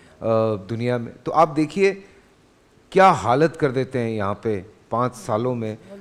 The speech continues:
अगर खुदा न खास्ता किसी बच्ची के घर में, अ, औलाद ना हो रही हो, तो लोग किस तरह के ताने और तस्के, किस तरह की बातें करते हैं। सो लोगों को ये, ये पढ़ना बहुत ज़रूरी है, ये जानना बहुत ज़रूरी है,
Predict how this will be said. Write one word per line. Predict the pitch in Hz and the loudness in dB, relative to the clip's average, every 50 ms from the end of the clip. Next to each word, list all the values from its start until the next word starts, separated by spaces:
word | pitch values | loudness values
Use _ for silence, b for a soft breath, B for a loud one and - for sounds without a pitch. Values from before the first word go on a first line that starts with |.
| 98 95 | -6 -2
अगर | 110 120 131 127 | 0 0 0 0
खुदा | 127 131 120 139 143 | -2 -2 0 0 2
न | 151 151 | 2 0
खास्ता | 143 - 127 127 123 - - 127 127 | 0 0 0 -2 -2 -2 -2 -2 -2
किसी | 107 120 110 110 127 | -2 -6 -8 -8 -6
बच्ची | 110 117 117 - - 131 120 | -6 -6 -8 -6 -8 -8 -6
के | 123 127 | -4 -4
घर | 113 107 117 113 | -4 -4 -4 -4
में, | 110 110 113 113 120 B B B B B B _ - | -4 -4 -6 -6 -8 B B B B B B _ -6
अ, | 113 120 117 117 117 113 104 - - | -2 0 2 2 2 0 -2 -4 -4
औलाद | 120 123 123 123 127 131 127 | -2 2 6 6 6 6 4
ना | 135 131 | 2 -2
हो | 123 117 113 | -2 0 -2
रही | 107 110 110 | -2 -2 -2
हो, | 104 98 98 110 B B B B B _ - | -4 -6 -8 -10 B B B B B _ -4
तो | 131 | -2
लोग | 123 139 135 135 - | 0 0 0 -2 -4
किस | 143 131 | -6 -2
तरह | - 151 143 147 147 | 0 0 2 0 0
के | 127 143 147 | -2 -4 -4
ताने | - - 147 135 139 143 147 147 147 143 135 | -2 0 0 0 2 2 2 0 0 0 0
और | 131 | -2
तस्के, | 127 - 135 131 131 - - 147 147 | -2 -4 -6 -8 -6 -6 -6 -4 -4
किस | 139 - 147 143 - | -4 -6 -8 -6 -2
तरह | - 165 160 165 | 0 2 2 0
की | 156 - - 165 | 0 -2 -6 -4
बातें | 123 123 120 107 - 151 | -2 -2 0 0 0 0
करते | 120 127 113 107 - 113 | 0 -2 -4 -4 -6 -8
हैं। | 104 98 B B B B B B | -8 -8 B B B B B B
सो | - - 202 | -12 -10 -8
लोगों | 175 147 131 143 147 151 190 214 202 | -8 -6 -6 -6 -6 -6 -8 -10 -10
को | - - 190 208 | -8 -8 -8 -8
ये, | 185 160 175 185 196 196 - - | -6 -4 -2 -2 -2 -2 -2 -4
ये | 175 190 | -6 -8
पढ़ना | 190 - 135 117 117 120 135 151 | -4 -2 -2 -2 0 0 -2 -2
बहुत | 139 117 117 131 139 123 | -2 -2 -2 -2 -2 -2
ज़रूरी | 117 131 120 127 127 135 139 123 | -4 -6 -6 -6 -6 -6 -4 -4
है, | 113 110 113 113 | -4 -2 -2 -4
ये | 110 107 107 | -4 -6 -8
जानना | 95 92 101 101 113 120 123 | -4 -2 -2 -2 -2 -2 -4
बहुत | 120 110 120 120 117 104 | -4 -2 -2 -2 -2 -4
ज़रूरी | 104 107 98 104 107 117 117 | -6 -8 -8 -8 -8 -6 -4
है, | 113 107 101 98 | -4 -4 -4 -6